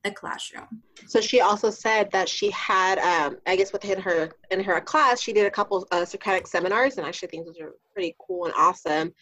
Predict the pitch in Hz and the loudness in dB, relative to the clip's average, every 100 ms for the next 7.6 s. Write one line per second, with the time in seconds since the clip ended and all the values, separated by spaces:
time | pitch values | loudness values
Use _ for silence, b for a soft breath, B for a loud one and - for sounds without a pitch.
0 | b b b - 190 - 202 196 185 180 | b b b -2 -2 2 4 4 2 0
1 | 196 180 180 196 180 170 165 180 - 175 | 2 2 2 2 2 2 0 -4 -4 -10
2 | - 254 233 208 196 185 170 - b b | -6 0 2 2 4 4 2 0 b b
3 | b 208 - - 233 214 202 190 - 202 | b -6 -6 -4 0 4 2 0 0 4
4 | 185 185 185 180 185 190 180 175 175 175 | 4 4 2 4 6 6 6 4 4 6
5 | 175 175 170 170 165 180 175 160 _ - | 4 0 -6 -2 2 2 0 -4 _ -4
6 | 170 226 220 202 196 269 262 226 202 180 | -2 2 4 4 4 4 4 4 2 0
7 | - - 214 202 180 | -4 -2 2 4 4